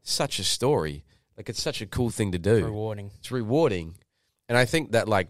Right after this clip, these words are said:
Speaker 1: the stuff that you guys are doing is amazing. It's fantastic.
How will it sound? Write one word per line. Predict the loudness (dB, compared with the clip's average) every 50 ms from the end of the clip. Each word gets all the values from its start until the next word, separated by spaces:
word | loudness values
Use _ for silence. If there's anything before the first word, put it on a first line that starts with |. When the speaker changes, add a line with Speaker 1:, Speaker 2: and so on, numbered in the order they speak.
| -6 _
Speaker 1:
the | -6 -4
stuff | -2 2 2 2 2 2
that | 2 2 2 2 0 -2 _
you | -8 -4 0
guys | 2 4 4 2 0
are | -2
doing | -2 -2 0 0 0 -2 -4 -8 -12 -18 _ _ _ _ _
is | -6 -4 -4 -4 -6 -8 -8 -10 -12 _ _ _ _ _ _ _ _ _ _ _ _ _ _ -8
amazing. | -4 0 0 0 -2 -4 -8
It's | -8 -6
fantastic. | -6 -6 -6 -4 -4 -4 -2 -2 -4 -8 -10 -14